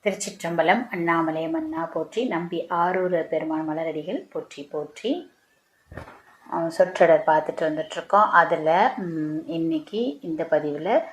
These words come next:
பத்தொன்பதாவது சொற்றொடரா ஆடல் புரி சேடர் அப்படின்ற கச்சி ஏகம்பம் பதிகத்தில் உள்ள பாடல் ஐந்தில் உள்ள சொற்றொடர் பார்க்கலாம்.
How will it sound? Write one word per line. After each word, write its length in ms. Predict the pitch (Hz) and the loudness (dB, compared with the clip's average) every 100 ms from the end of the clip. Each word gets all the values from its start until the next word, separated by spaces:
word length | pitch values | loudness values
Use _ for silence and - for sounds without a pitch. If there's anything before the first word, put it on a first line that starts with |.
| - _ | -16 _
பத்தொன்பதாவது 840 | - 175 - 214 214 196 175 170 156 | -6 2 6 8 6 4 4 2 -2
சொற்றொடரா 680 | 156 - 160 151 147 156 233 - | -4 0 2 4 4 4 2 4
ஆடல் 560 | 156 165 175 196 277 - | 6 6 4 2 0 -2
புரி 200 | 175 170 - | -6 -4 -6
சேடர் 520 | 147 147 156 151 - | -4 2 4 4 0
அப்படின்ற 460 | 156 147 143 208 - | -4 -4 -2 -2 0
கச்சி 320 | 175 175 180 | -4 -4 -2
ஏகம்பம் 560 | 156 147 156 151 156 | -2 0 -2 -4 -4
பதிகத்தில் 540 | 156 147 151 151 156 147 | -4 -4 -2 -4 -4 -4
உள்ள 240 | 139 180 269 - | -4 -4 -6 2
பாடல் 380 | 175 160 160 160 | 6 6 6 2
ஐந்தில் 440 | 143 151 156 147 | -2 -2 -4 -4
உள்ள 200 | 143 143 | -6 -6
சொற்றொடர் 480 | 147 135 - 143 139 - | -8 -8 -6 -6 -6 -6
பார்க்கலாம். 400 | 147 - 156 | -10 -6 -6